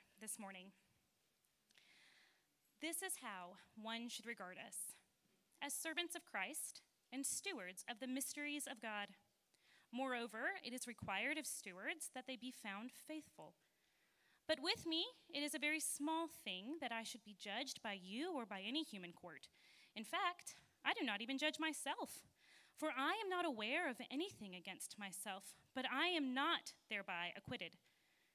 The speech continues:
It is the Lord who judges me. Therefore, do not pronounce judgment before the time, before the Lord comes, who will bring to light the things now hidden in darkness, and will disclose the purposes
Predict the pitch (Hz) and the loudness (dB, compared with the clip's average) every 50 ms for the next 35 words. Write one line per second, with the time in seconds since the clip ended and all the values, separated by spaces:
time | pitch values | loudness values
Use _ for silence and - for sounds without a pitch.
0 | _ _ _ - 220 220 240 226 196 220 208 202 202 208 233 262 285 302 311 285 | _ _ _ -4 -2 0 0 0 -2 -4 -6 -6 -6 -4 0 2 2 2 2 0
1 | - 254 254 190 226 208 196 - 202 185 - 196 185 170 170 170 - _ _ _ | -2 -6 -6 -4 -2 -2 -2 -4 -4 -8 -8 -10 -10 -10 -12 -12 -16 _ _ _
2 | _ _ _ _ _ _ _ _ _ _ 185 175 180 208 233 262 254 - - 202 | _ _ _ _ _ _ _ _ _ _ -10 -2 2 4 4 4 2 0 -2 -2
3 | 190 196 226 254 - - - - - - - 196 175 226 254 294 339 349 339 339 | 0 0 -2 -2 -6 -10 -14 -14 -14 -14 -10 -6 -2 2 4 4 4 6 6 4
4 | - - - - 277 254 254 254 - - 196 - 240 254 311 - 381 381 381 359 | 4 2 0 -2 0 0 0 0 -2 -4 -2 0 2 2 2 2 0 -2 -2 -2
5 | - - 277 262 - - 254 254 254 247 - - - 220 240 247 196 185 180 - | -2 -2 -4 -4 -2 -2 -4 -2 -2 -4 -6 -6 -6 -4 -4 -4 -6 -6 -10 -14
6 | _ _ _ _ _ _ - 226 - - 254 247 240 233 220 233 240 254 - - | _ _ _ _ _ _ -8 -6 -2 0 0 0 0 0 0 2 0 0 0 -2
7 | - 233 233 220 208 196 - - - - - - - - - - - - - - | -4 -2 -2 -2 -2 -2 -4 -6 -8 -12 -20 -20 -20 -20 -20 -20 -20 -10 -2 2
8 | 277 285 262 262 214 196 240 240 277 302 330 349 349 359 349 349 - - 320 285 | 4 4 4 4 2 2 2 4 6 6 6 6 4 2 0 -2 -2 -4 -2 0
9 | 233 214 202 190 - - - - - - - 226 - - - 247 233 208 208 185 | 2 2 2 2 0 -4 -10 -12 -12 -10 -8 -8 -6 -2 0 0 0 0 -2 -6
10 | - 214 185 - - 240 233 247 254 247 240 220 202 185 - - 202 185 180 - | -4 -4 -4 -4 -2 -2 0 0 0 0 0 0 -2 -2 -4 -4 -8 -8 -6 -6
11 | - - - _ - - - - - - - - - - 233 220 240 247 208 214 | -8 -8 -10 _ -20 -20 -20 -20 -20 -20 -18 -6 -2 -2 0 0 0 -2 0 0
12 | - - - - 240 233 254 285 302 311 294 - - - - - 269 - 302 - | -2 -2 -2 -2 0 2 4 4 4 2 2 0 -4 -6 -6 -6 -6 -4 -4 -4
13 | - 311 302 294 - | -2 -2 -2 -2 -2